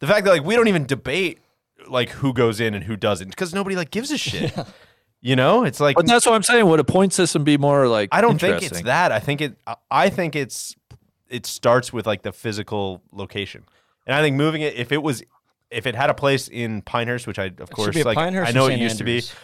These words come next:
Speaker 1: or in
Speaker 2: Right.
Speaker 1: Saint Andrews, if
Speaker 2: Yeah.
Speaker 1: it was, like, a place that people were very much like, "Oh my God, that is a reverential thing. I can't believe, like, that's such a massive deal," then I think all the other stuff follows. Then, like, you start to care about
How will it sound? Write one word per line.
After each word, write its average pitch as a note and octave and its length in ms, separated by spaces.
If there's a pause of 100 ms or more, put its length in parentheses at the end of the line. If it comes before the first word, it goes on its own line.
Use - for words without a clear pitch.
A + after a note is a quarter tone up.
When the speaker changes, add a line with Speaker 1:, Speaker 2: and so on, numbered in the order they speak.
(120)
Speaker 1:
or C#3+ 160
in B2+ 60
Speaker 2:
Right. - 60
Speaker 1:
Saint C#3+ 140
Andrews, A2 360
if G2 120
Speaker 2:
Yeah. C3 40
Speaker 1:
it C#3+ 80
was, C3 120
like, B2 120
a A2+ 60
place D3 400
that - 200
people C3+ 320
were A2+ 160
very A#2 260
much A#2 260
like, G#2 280
"Oh C3 80
my B2+ 140
God, G#2+ 340 (400)
that B2+ 240
is B2+ 100
a A#2+ 60
reverential A#2 580
thing. A#2 420
I G#2 140
can't A#2+ 300
believe, A2+ 340
like, G2 220
that's A2+ 220
such - 280
a A2 80 (320)
massive A#2 480
deal," B2 380 (320)
then F#3 160
I F#3+ 80
think F#3+ 160
all F3 100
the F3 100
other E3+ 120
stuff D3 180
follows. G#2+ 460
Then, C3+ 200
like, D3 220
you B2 60
start B2+ 220
to A2+ 60
care B2 220
about A2 320